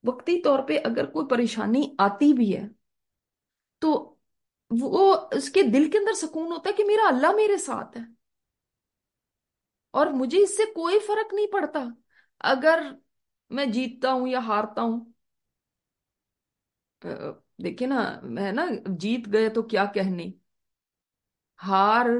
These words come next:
गए तो भी बाजी मात नहीं,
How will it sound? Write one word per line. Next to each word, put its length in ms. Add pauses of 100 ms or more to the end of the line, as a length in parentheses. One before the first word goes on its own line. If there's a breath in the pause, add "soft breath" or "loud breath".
(1160)
गए 320
तो 220 (460)
भी 120
बाजी 400
मात 340
नहीं, 240